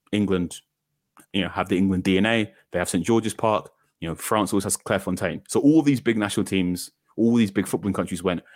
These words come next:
"How do we get more people into being football players?" It's also really important to say, as we're seeing more money going to football, middle class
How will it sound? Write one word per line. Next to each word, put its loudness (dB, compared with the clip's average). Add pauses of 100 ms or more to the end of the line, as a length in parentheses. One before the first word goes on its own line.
(160)
"How 0
do 0
we 0 (420)
get 0
more 2
people -4
into -8 (100)
being 0
football -10
players?" -12 (420)
It's 2
also 0
really 2
important -2
to -10
say, 0 (580)
as -2
we're 0
seeing 0
more -2
money 2
going 0
to -8
football, -2 (180)
middle 2
class -2